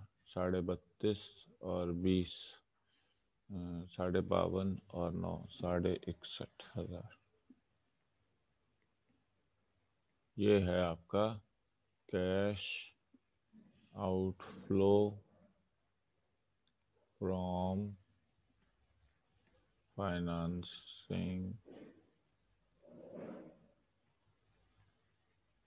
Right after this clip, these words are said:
activity, ठीक है जी।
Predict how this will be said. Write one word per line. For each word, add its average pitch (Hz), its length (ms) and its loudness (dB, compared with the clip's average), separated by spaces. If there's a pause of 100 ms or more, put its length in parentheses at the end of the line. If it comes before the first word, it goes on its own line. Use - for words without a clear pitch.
(400)
activity, - 720 -18 (1400)
ठीक - 220 -12
है 107 80 4
जी। 101 160 -2